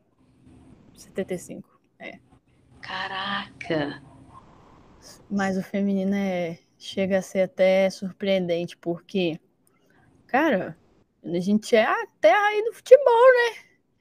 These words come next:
Speaker 2: É, mas é que realmente é, é difícil.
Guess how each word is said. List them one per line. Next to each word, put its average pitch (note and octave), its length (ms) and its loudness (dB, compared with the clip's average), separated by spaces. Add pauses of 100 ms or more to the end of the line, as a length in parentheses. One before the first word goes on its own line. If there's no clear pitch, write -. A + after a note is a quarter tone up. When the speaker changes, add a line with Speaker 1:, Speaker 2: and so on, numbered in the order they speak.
(120)
Speaker 2:
É, E3 320 0
mas E3 220 0
é F3 80 4
que F3+ 160 -2
realmente F#3 560 -2
é, G3+ 340 4
é - 20 0
difícil. E3+ 640 -2